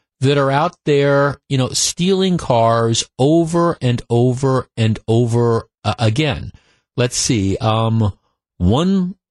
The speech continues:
one was, um, responsible for thirteen. Um, one was responsible for ten, and they continue to be turned loose to do this over and over again. And the police chief is just kind of throwing up his hands saying,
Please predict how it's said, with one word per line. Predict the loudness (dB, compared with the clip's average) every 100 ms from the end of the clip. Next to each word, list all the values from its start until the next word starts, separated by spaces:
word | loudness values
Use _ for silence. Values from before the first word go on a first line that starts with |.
| _ -4
one | 0 2 2 0 0 -2 -4 -12 -10 -2
was, | 0 2 0 -2 -4
um, | -2 0 0 -2
responsible | -2 0 0 0 -2 0 -2 -2 0 -2
for | -6 -4 0 2 4 2 0 -6 _ _ _ -2
thirteen. | -2 -4 -6 -2 0 0 -2 -4 _ _ _ _ _ _ _
Um, | -2 0 -2 -6
one | -4 0 0 2
was | 0 0
responsible | -2 -2 -2 -2 -2 -2 0 -2
for | -4 -2 0 0 -2
ten, | -4 -2 -2 0 -2 -2 _ _ _ _ -4
and | 0 0 -2 -4 -4
they | -2
continue | -2 -4 -2 -2 -2 -2
to | 0 -2
be | 0 -2 -2 -4
turned | -4 -2 -2 -2 -2
loose | 0 0 0 -2 -4 -8 _ _ -6
to | -2
do | -2 0
this | -2 -2 0
over | 0 0 -2
and | 0
over | 0
again. | 0 -2 -4
And | -4
the | -2
police | -2 -2 -2
chief | -2 -2 -2
is | -6
just | -4
kind | -4 -4
of |
throwing | -4 -2 0
up | -2 -2
his | -2
hands | 0 0 0 -2
saying, | 0 0